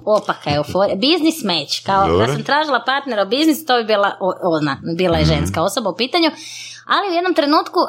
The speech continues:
Speaker 1: sam shvatila da zapravo kad radi jedan na jedan da je izuzetno dobra, ali čim je u tim naš mali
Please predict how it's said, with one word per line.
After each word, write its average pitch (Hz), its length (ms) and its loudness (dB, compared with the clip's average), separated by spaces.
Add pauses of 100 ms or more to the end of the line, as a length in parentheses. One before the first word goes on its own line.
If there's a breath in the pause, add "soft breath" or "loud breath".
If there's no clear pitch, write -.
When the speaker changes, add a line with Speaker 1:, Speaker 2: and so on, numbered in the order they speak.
Speaker 1:
sam 240 300 -2
shvatila 294 520 0
da 262 400 0
zapravo 262 400 0
kad 226 160 -2
radi 277 240 -2
jedan 277 200 0
na 240 80 2
jedan 269 320 0
da 294 60 2
je 247 140 0
izuzetno 196 560 0
dobra, 156 340 -2 (100)
ali 196 180 -2
čim 359 240 -2
je 330 80 4
u 285 60 2
tim 285 280 2
naš 208 380 0
mali 233 380 2